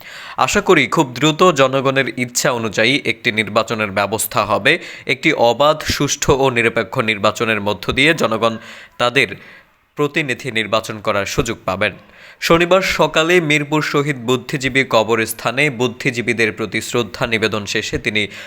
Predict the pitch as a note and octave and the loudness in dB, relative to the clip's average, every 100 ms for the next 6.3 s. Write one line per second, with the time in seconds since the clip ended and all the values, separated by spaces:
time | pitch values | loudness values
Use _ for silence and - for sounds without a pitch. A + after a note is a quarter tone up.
0 | - - A2+ G#2+ G#2+ G2 G#2 G2+ A2+ - | -8 -4 -2 0 0 0 0 0 -2 -4
1 | F#2+ - G2 G2 F#2+ F#2 C3 C#3 E3+ F3 | -6 -4 -2 0 -2 -2 0 2 2 2
2 | E3+ F3 E3 E3 F#3+ G3 - C3 - D#3+ | 2 2 2 2 2 0 0 0 0 -2
3 | D#3 - B2+ C#3+ A#2 A#2+ A#2 - C3 A#2 | 0 0 2 0 -2 -2 -2 -4 -4 -2
4 | G#2+ G#2 G#2+ D3 - - C3 C3 C#3+ A#2+ | -2 0 2 2 0 -2 0 2 2 2
5 | G2 B2 C3 B2+ B2 G#2+ A#2 - A#2 - | 0 -2 0 0 2 2 0 -2 -4 -2
6 | A2+ C#3 | 2 2